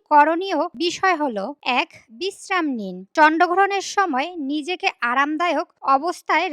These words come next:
রাখুন। শরীরের ক্লান্তি দূর করতে বিশ্রাম নেওয়া খুবই জরুরি। দুই, পুষ্টিকর খাবার খান। গুঞ্জন আছে যে গ্রহণের সময় খাবার খেলে ক্ষতি হয়, কিন্তু চিকিৎসা বিজ্ঞান বলছে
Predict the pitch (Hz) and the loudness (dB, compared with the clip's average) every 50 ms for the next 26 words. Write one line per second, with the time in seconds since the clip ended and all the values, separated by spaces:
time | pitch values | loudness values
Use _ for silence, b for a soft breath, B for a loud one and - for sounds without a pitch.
0 | 269 233 233 220 _ _ 247 220 196 190 190 - _ _ - - 349 359 370 370 | 0 0 0 -2 _ _ -10 -10 -10 -10 -14 -18 _ _ -2 0 0 2 2 0
1 | 349 285 294 370 370 _ - - 294 294 294 302 311 302 392 403 330 277 254 285 | 0 0 0 0 -2 _ -2 2 4 4 4 2 0 -4 -6 -8 -8 -6 -6 -4
2 | 302 320 330 - - 381 392 - _ - 302 349 381 302 254 302 320 311 - - | -4 -4 -6 -6 -4 -4 -4 -4 _ -8 -6 -6 -6 -6 -6 -6 -6 -6 -8 -6
3 | - - 359 359 381 392 392 320 285 320 349 - - - 370 349 320 349 349 339 | -4 -2 -2 -2 -2 -2 -2 -2 0 -2 -2 -4 -8 -8 -6 -4 -2 -2 -2 -2
4 | 262 214 254 240 226 226 202 196 190 190 - _ _ - 220 330 320 277 302 359 | -2 -4 -4 -4 -4 -4 -6 -8 -10 -10 -14 _ _ -10 -6 -4 -2 -2 -2 -4
5 | - _ - 359 359 - - - 403 381 415 403 403 - - - 330 294 240 285 | -6 _ -8 -8 -8 -6 -6 -8 -6 -2 -2 -2 -2 -2 -4 -2 -2 0 2 2
6 | 285 277 - - - 240 208 185 180 185 202 202 247 320 349 359 370 320 392 392 | 0 0 -2 -8 -12 -12 -12 -12 -12 -14 -14 -10 -8 -6 -4 -4 -2 0 0 0
7 | 392 359 - 330 339 359 - - 392 370 311 294 262 285 339 - _ _ _ _ | 0 0 -2 -2 -2 -2 -2 -4 -6 -6 -4 -2 -2 -2 -2 -4 _ _ _ _
8 | _ 208 247 285 311 330 359 370 381 392 381 - - - - 403 392 359 277 269 | _ 0 2 4 4 4 4 2 0 -2 -4 -6 -6 -4 -2 0 0 0 0 -2
9 | 294 370 - _ _ _ _ _ _ - - - 285 285 294 339 349 349 - - | -2 -2 -6 _ _ _ _ _ _ -6 0 2 2 4 4 2 0 -2 -4 -6
10 | 403 349 359 294 349 - _ _ _ _ _ - - - 381 370 370 - 370 339 | -4 -4 -2 -2 -4 -6 _ _ _ _ _ -10 -2 0 0 0 0 0 -4 -4
11 | 262 233 254 208 180 175 180 214 _ _ _ _ - 320 330 339 339 311 - 277 | -4 -4 -4 -4 -4 -4 -6 -10 _ _ _ _ -8 -6 -4 -4 -4 -6 -6 -6
12 | 277 330 - _ _ - 349 349 - 392 403 - - - - 403 359 311 359 339 | -6 -8 -8 _ _ -10 -10 -8 -6 -6 -6 -6 -6 -4 -2 -4 -4 -2 -4 -8
13 | 285 277 349 330 262 262 320 330 b b b b b b 247 233 320 349 359 349 | -8 -6 -4 -4 -4 -4 -4 -8 b b b b b b -2 0 2 2 2 0
14 | - - - 294 | -4 -6 -2 -2